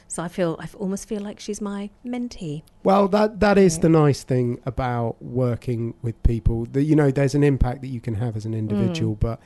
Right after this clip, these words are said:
Speaker 2: it's when you help other people to have a, a, a bigger impact, and you start to think, "Well,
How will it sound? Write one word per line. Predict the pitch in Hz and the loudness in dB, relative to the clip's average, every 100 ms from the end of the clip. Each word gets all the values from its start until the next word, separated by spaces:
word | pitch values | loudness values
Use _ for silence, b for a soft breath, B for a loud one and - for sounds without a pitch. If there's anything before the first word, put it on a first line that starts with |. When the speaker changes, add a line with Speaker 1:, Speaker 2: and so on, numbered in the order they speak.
| b b - | b b -10
Speaker 2:
it's | - | -2
when | 139 135 | 0 0
you | 131 | -2
help | 110 120 120 | -4 0 0
other | 120 120 | 0 0
people | 131 117 - | 0 0 -4
to | - | -4
have | 104 113 | -8 -8
a, | 110 110 139 113 - | -8 -10 -10 -10 -10
a, | |
a | - | -2
bigger | 123 117 117 | -2 0 -2
impact, | 117 107 107 - | 0 -2 -4 -8
and | 113 | -6
you | 110 | -6
start | - 117 - | -8 -10 -8
to | 117 107 B B B | -10 -12 B B B
think, | 127 127 | -18 -14
"Well, | 120 110 | -12 -12